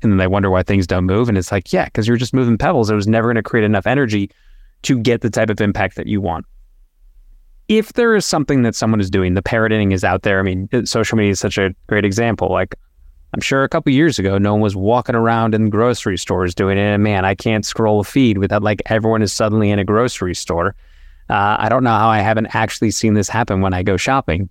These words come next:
it, live and in person, 'cause it seems like everyone is doing this. If someone has a great idea and you think you can do your own variation in a way and you want to test to see if that works, you don't have to reinvent the wheel for everything, right? Like, some things are just good ideas.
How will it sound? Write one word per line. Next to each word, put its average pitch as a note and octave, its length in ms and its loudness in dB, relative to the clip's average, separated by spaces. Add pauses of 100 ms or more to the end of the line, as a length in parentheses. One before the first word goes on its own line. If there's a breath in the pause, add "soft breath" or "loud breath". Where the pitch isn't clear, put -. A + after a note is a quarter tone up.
(120)
it, G#2 200 0
live G2 400 0
and F#2+ 80 0
in F#2+ 80 0
person, A2+ 340 -2
'cause - 100 -8
it G#2+ 80 -8
seems G2+ 220 -2
like A2+ 200 -2
everyone A#2+ 360 2
is B2 80 0
doing F3+ 240 0
this. - 220 -10 (600)
If - 60 -12
someone C4 220 2
has F#3+ 180 2
a C#3+ 40 0
great A2 260 2
idea G#2 320 -2 (1000)
and A#2+ 260 2
you D3+ 140 4
think C#3+ 320 0
you B2 100 4
can A2+ 220 2
do G#2 120 4
your G2+ 220 2
own G#2 220 0
variation F#2 640 0
in F#2 80 -2
a F2+ 40 -2
way F2 280 2
and F#2 100 0
you G2+ 120 4
want G2 200 0
to - 140 -4
test - 320 -4
to F2+ 80 -4
see E2 260 -6
if C#2 160 -10
that - 200 -4 (100)
works, C3+ 340 -2 (380)
you - 100 0
don't A3 300 0
have D#3 260 -2
to - 160 -4
reinvent A2 600 2
the G2 100 0
wheel G2+ 260 2
for F#2 380 -4 (560)
everything, G#2+ 500 -6 (440)
right? A2+ 180 0
Like, A#2+ 140 0
some E3 260 0
things A#2+ 260 2
are A2+ 60 2
just G#2 200 -2
good A2 120 0
ideas. - 480 -2